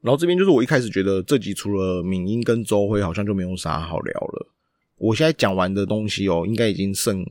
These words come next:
二十分钟、三十分钟而已，就是已经剩很少了，应该说不到三十分钟啊。然后但我后来看到最后这一段，真的觉得太精彩了。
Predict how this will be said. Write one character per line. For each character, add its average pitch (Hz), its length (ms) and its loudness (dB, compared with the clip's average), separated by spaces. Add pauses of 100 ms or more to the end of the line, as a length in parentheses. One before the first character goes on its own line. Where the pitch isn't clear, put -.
(160)
二 110 100 0
十 - 180 -6
分 98 220 -4
钟、 92 200 -2
三 90 220 -4
十 87 120 -8
分 85 200 -4
钟 80 200 -4
而 65 120 -6
已， 60 220 -12 (500)
就 113 120 0
是 113 60 2
已 - 20 0
经 98 120 -4
剩 104 240 0
很 85 180 -8
少 - 180 -4
了， - 240 -12 (1000)
应 - 80 -2
该 175 60 4
说 185 100 2
不 110 220 0
到 120 160 10
三 98 220 -4
十 87 120 -10
分 78 220 -6
钟 69 220 -2
啊。 - 200 -6 (420)
然 107 120 0
后 120 80 4
但 127 240 2 (340)
我 104 160 -4
后 127 140 4
来 107 60 4
看 127 100 -2
到 110 120 0
最 113 200 0
后 107 160 0
这 98 120 0
一 95 60 2
段， 95 160 2
真 95 120 -4
的 104 60 -4
觉 87 80 -2
得 82 40 -2
太 107 160 -2
精 85 220 -6
彩 85 160 -8
了。 - 180 -14